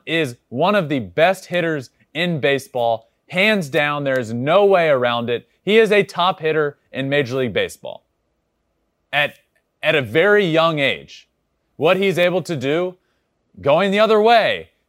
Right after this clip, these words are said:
going the other way with, you know, hitting balls in the gaps, hitting doubles the other way, hitting balls with power the other way, pulling balls four hundred and fifty feet. I mean,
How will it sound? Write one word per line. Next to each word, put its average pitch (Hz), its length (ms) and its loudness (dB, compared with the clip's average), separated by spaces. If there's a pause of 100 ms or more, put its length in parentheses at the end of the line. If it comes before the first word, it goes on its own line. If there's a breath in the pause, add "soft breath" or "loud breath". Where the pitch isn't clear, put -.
(120)
going 180 240 0
the 202 60 0
other 208 220 2
way 214 280 4
with, 202 360 -2
you - 160 -6
know, 123 140 0
hitting 180 260 -4
balls 190 240 2
in 196 80 -4
the 190 80 -4
gaps, 165 460 -2
hitting 180 200 -8
doubles 190 320 0
the 196 140 2
other 185 180 0
way, 180 380 2 (140 soft breath)
hitting 214 260 -2
balls 208 220 2
with 202 200 -4
power 196 580 0 (160)
the 160 120 0
other 135 180 0
way, 104 320 -2
pulling 214 400 0
balls 143 320 2
four 190 240 0
hundred 190 240 -4
and 160 100 -8
fifty 190 380 -2
feet. 202 420 -4 (240)
I 170 80 -2
mean, 196 360 -2